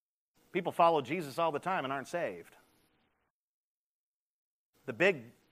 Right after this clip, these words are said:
deciding thing or the big sign to look for is the submission to him as Lord,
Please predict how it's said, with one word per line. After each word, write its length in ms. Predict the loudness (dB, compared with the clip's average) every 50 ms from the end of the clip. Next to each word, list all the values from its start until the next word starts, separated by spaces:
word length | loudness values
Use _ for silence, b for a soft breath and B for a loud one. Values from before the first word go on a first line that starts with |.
| _ -8
deciding 600 | -6 -6 2 6 8 8 8 8 4 0 -2 -4
thing 280 | -2 0 0 0 0
or 60 | 0 -2
the 80 | -2
big 260 | 0 2 0 0 0
sign 420 | -4 -8 -4 -2 0 0 0 0 -2
to 60 | 2
look 220 | 2 2 2 2
for 300 | -2 -2 0 0 0 0
is 160 | -2 -4 -6 -8
the 100 | -8 -8
submission 840 | -8 -8 -10 -8 -8 -6 -4 -4 -4 -4 -4 -6 -8 -6 -8 -8 -8
to 120 | -6 -6
him 200 | -4 -4 -4 -4
as 120 | -6 -6 -6
Lord, 500 | -4 -4 -2 -2 -2 -2 -4 -8 -12